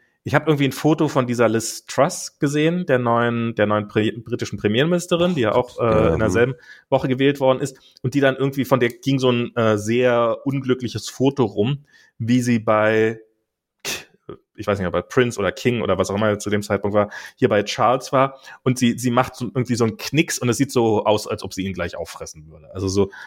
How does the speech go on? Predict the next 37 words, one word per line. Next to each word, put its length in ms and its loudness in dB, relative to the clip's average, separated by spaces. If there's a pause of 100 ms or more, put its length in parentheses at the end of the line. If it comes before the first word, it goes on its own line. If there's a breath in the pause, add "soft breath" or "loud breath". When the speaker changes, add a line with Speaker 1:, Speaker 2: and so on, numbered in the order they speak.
Speaker 1:
so, 220 2
und, 240 0
und 100 -2
es 140 0
wurde 220 2
sich 220 -6
sehr 260 2
viel 260 -4
da 160 2
über 220 0
sie 100 -6
lustig 420 -4
gemacht. 400 -16 (880)
Und, 560 0 (1600)
und 300 0
ich 380 0
find 340 0
das 180 2
ja, 320 2
ich, 160 -10
ich, 160 -4
ich, 140 -4 (1200)
I, 300 2
I 180 4
hate 220 0
this 220 0
woman 200 2
as 160 -2
much 240 0
as 120 0
the 60 -2
next 260 -2
guy. 260 2
Also 220 0
ich, 240 -4
ich, 200 -8 (140)
ich 240 -14